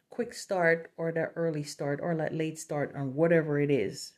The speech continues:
that you had jotted down on your vision board that you weren't sure about. Put plan in works, put paper to pen, put heart and mind together,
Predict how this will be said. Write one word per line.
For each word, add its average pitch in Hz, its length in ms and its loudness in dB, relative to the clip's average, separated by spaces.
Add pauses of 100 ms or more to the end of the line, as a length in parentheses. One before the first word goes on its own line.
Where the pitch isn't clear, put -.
(120)
that - 220 -8
you 151 80 0
had 135 260 -4
jotted 139 300 0
down 127 260 0
on 127 220 -4
your 123 160 0
vision 123 400 -2
board 107 340 -2 (560)
that - 200 -12
you 160 100 -4
weren't 139 280 -4
sure 139 340 -2
about. - 340 -6 (1300)
Put - 200 -10 (520)
plan 165 540 -4 (1200)
in 156 160 -10
works, 117 520 -4
put 180 260 -6
paper 160 320 -4
to 143 160 -10
pen, 175 680 -2 (600)
put - 200 -12
heart - 440 -6
and 123 160 -12
mind 135 320 -4
together, 156 720 0